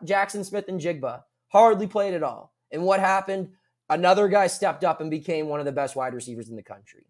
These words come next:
That's what Ohio State does. They produce incredible wide receivers year in, year out. They have the best wideout room in the country. You could say the same again this year. And, and Harrison, God forbid if he has something happen to him. But,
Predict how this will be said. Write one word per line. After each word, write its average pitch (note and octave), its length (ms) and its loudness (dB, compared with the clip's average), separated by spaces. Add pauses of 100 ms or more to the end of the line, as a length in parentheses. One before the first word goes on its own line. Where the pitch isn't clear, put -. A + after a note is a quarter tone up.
(300)
That's F3+ 240 2
what G#3+ 100 4
Ohio F3+ 320 4
State D#3 320 -4
does. C#3 460 -2
They D3+ 180 -2
produce D#3 640 -2 (240)
incredible D#3+ 760 0
wide D3 240 2
receivers C3+ 600 -8 (220)
year F3+ 280 6
in, F#3+ 140 4
year F#3 200 2
out. D#3+ 240 4
They C#3+ 100 -2
have E3+ 300 0
the F3+ 80 -4
best F3 240 0
wideout D#3+ 400 2
room D#3+ 160 -4
in D#3 80 -6
the D3+ 40 -6
country. D3 540 -6 (220)
You E3 80 -6
could C#3+ 160 -6
say G3+ 180 -2
the G3 80 -2
same G3+ 240 -2
again F3+ 260 0
this F3 240 -2
year. F3 280 2
And, D#3 340 -4
and D3+ 300 -4
Harrison, F3+ 540 0
God F3+ 220 2
forbid D#3 320 -4
if C3 120 -10
he C#3+ 300 -10
has C#3+ 260 -2
something C#3+ 260 -6
happen C#3+ 340 -2
to B2 180 -10
him. A#2 160 -12 (320)
But, F3 260 6